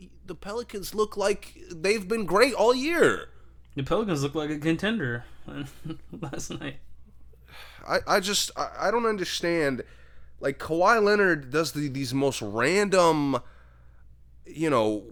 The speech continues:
Speaker 1: we get these random sound bites from him of him, like, acknowledging the team's problems.
Speaker 2: Yeah.
Speaker 1: But there's never, like, I never see Kawhi adjusting his own game to fix any of their problems.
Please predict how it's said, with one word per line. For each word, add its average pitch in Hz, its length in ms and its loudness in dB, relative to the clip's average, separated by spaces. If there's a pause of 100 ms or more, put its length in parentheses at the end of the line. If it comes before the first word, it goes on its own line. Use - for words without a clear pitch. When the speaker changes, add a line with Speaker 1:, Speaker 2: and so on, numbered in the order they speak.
(220)
Speaker 1:
we 147 140 -6
get 202 220 -6
these 139 200 -2
random 156 560 2
sound 156 420 6
bites 117 300 8
from 113 200 2
him 113 280 2
of 104 180 2
him, 143 220 4
like, 123 180 2
acknowledging 120 680 6
the 101 80 2
team's 120 380 0
problems. 131 1000 4 (120)
Speaker 2:
Yeah. 120 240 -10 (680)
Speaker 1:
But - 220 6
there's 165 240 4
never, 196 760 10
like, 143 320 2
I 151 100 4
never 208 320 2
see 208 300 2
Kawhi 165 640 6
adjusting 147 720 4
his 135 220 4
own 143 340 6
game 117 600 4 (460)
to 131 160 -2
fix - 600 0
any 120 240 4
of 98 100 4
their 101 140 4
problems. 85 840 -4